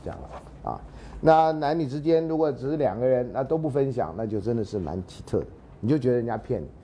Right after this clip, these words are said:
如果你看到你的男朋友或女朋友跟一个人在讲话，那你过去说：“你们在讲什么？”“没有啊。”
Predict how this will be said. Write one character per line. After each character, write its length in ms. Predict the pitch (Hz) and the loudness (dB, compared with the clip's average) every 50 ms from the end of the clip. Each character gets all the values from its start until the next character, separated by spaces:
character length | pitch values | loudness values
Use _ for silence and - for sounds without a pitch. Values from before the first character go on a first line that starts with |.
| - - | -20 -10
如 120 | - 147 180 | 0 2 4
果 80 | 196 170 | 4 4
你 60 | 151 | 4
看 120 | 135 180 | 2 2
到 80 | 190 180 | 2 2
你 80 | 156 147 | 0 0
的 60 | 147 | -2
男 180 | 147 139 147 | -2 -2 -2
朋 80 | 156 165 | 0 0
友 80 | 160 151 | 0 2
或 80 | 160 | 2
女 140 | 165 143 127 | 2 0 0
朋 100 | 107 143 | 0 0
友 120 | 139 135 | -2 -2
跟 120 | 127 143 156 160 | 0 0 -2 0
一 40 | |
个 40 | 156 | 0
人 80 | 139 131 | 0 2
在 100 | 139 135 | 2 2
讲 220 | 113 120 98 101 | 2 2 -2 0
话， 140 | 120 123 127 | 0 0 0
那 80 | 139 139 | 0 -2
你 40 | |
过 180 | 123 98 131 127 | 0 2 0 0
去 140 | 113 123 117 113 - - - - - | 0 0 -4 -4 -8 -12 -16 -14 -6
说 100 | 131 139 | -6 -4
：“你 60 | 143 | -2
们 80 | 143 147 | 0 4
在 100 | 170 175 | 4 4
讲 200 | - 147 139 143 | 4 4 0 0
什 60 | 135 | -2
么 140 | 123 110 107 - - - | -2 -4 -4 -6 -8 -2
？”“没 120 | 143 165 | 0 2
有 100 | 170 151 | 2 4
啊。” 180 | 143 135 127 | 2 0 -2